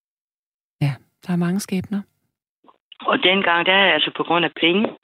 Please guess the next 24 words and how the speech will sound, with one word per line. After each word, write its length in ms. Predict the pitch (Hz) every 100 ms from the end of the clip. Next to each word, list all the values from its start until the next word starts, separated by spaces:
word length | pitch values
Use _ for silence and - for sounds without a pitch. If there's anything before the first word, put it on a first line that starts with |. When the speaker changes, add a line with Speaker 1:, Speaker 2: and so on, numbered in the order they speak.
| - - - -
Speaker 2:
så 80 | 175
havde 140 | 175 180
vi 120 | 175 -
fire 240 | 190 185
andenklasser, 640 | 156 180 220 - - - 151 - - - -
som 160 | 160
blev 320 | 151 156 147 147
lagt 200 | 143 -
sammen 260 | 160 156 151
til 220 | 151 147 _ - - - - -
tre 340 | 180 185 - - - _ - _ -
tredjeklasser. 560 | 160 170 160 135 - - _ _ _ _ _ _ 233
Speaker 1:
Mm. 180 | 220 233 _ _ - - _ _
Speaker 2:
Og 60 | 165
så 120 | 180 180
ryger 200 | 180 175
hun 180 | 185
jo 140 | 180 170
ind 180 | 175 156
i 100 | 156 208
fuldstændig 540 | 208 - 170 165 160
nye 220 | 165 175
voksne. 420 | 147 143 - 143 - - - - _ _ -
Lige 320 | 202 214